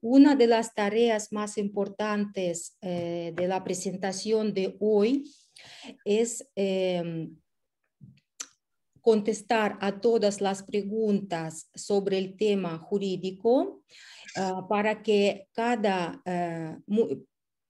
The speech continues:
porque es muy importante que desde el principio, am, en un, un mercado nuevo, ah, tené-,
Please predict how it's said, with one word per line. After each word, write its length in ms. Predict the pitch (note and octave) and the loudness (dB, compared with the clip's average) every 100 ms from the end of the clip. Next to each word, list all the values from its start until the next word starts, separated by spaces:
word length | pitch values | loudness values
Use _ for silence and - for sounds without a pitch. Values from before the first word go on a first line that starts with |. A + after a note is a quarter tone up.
| - | 0
porque 320 | G#3 G#3 A#3+ | 0 4 2
es 160 | B3 | 4
muy 160 | A#3+ C4 | 4 4
importante 1000 | A#3 A3 G3+ - G#3 G3+ G3+ B3+ E4 G4 _ _ - | 4 2 -2 -2 -2 -2 -2 -2 -2 -6 _ _ -2
que 160 | G#3 | -2
desde 320 | F#3+ G#3 G3+ | 2 0 4
el 100 | G#3+ | 2
principio, 1000 | G#3 B3 A#3 C4 C4+ C4+ C#4 E4 G#4 - _ | 2 -2 0 2 2 4 4 4 0 -6 _
am, 680 | F#3 F3+ F3 E3+ E3 E3 E3 - - - _ | -6 -4 -4 -4 -6 -8 -14 -20 -20 -20 _
en 680 | G3+ G3+ F#3+ F#3 F#3 F3+ - _ - | 0 0 0 -2 -4 -8 -14 _ -4
un, 680 | A#3 A#3 A3 G3+ - - _ _ - | 0 2 2 0 -2 -10 _ _ -4
un 200 | A3+ A3+ | 0 4
mercado 520 | A3+ G#3 A3 G#3+ G3 | 2 2 0 2 2
nuevo, 840 | G3 G#3 G#3 G3 F#3 A#3 F4 G4 _ _ _ - - - | 2 2 2 0 0 0 0 -4 _ _ _ -20 -20 -12
ah, 540 | F3+ F3+ F3+ F3 E3 - _ | -8 -4 -4 -6 -10 -16 _
tené-, 360 | - G3 A#3+ C4+ | -2 2 4 2